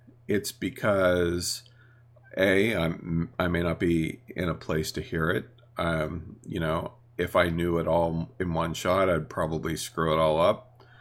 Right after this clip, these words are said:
Uh, and I'm, I don't need to plan for a theme park or something now when I just have two retail stores and, you know, ideas for a couple others. So there's a, certainly a timing element to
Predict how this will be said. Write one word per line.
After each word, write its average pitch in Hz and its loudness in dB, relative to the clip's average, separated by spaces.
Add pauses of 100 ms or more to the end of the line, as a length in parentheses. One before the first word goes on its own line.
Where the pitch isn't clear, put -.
(300)
Uh, 92 4
and 107 4
I'm, 117 0
I 98 6
don't 135 4
need 104 2
to 98 -2
plan 101 0
for 95 0
a 90 0
theme 117 -2
park 82 -2
or 82 0
something 85 -2
now 90 2 (1000)
when 101 0
I 101 4
just 101 -2
have 113 2
two - -4
retail 113 -2
stores - -10 (100)
and, 90 0
you 98 -4
know, 85 -2
ideas 87 -2
for 82 -4
a - -6
couple 87 -2
others. 101 -2 (500)
So 107 6
there's 110 6
a, 98 4
certainly 113 0
a 92 2
timing 104 0
element 82 -2
to 82 -2